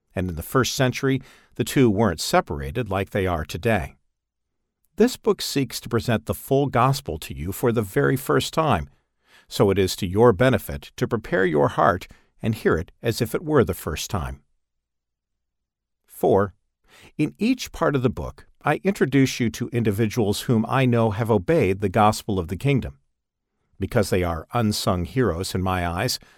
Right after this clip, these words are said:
ordinary souls, mostly obscure and unknown, I believe their stories will inspire you with confidence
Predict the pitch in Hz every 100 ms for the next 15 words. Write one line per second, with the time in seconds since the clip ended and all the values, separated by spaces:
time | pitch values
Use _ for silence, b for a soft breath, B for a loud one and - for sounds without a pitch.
0 | b b - 180 185 156 143 147 - 131
1 | 131 143 139 - _ 117 120 - - 92
2 | 87 - - 110 110 95 104 95 92 98
3 | 113 113 b b b b _ 196 226 226
4 | 180 127 135 127 - 131 120 113 - 107
5 | 104 - - 120 120 113 104 104 - -
6 | 180 - - 80 -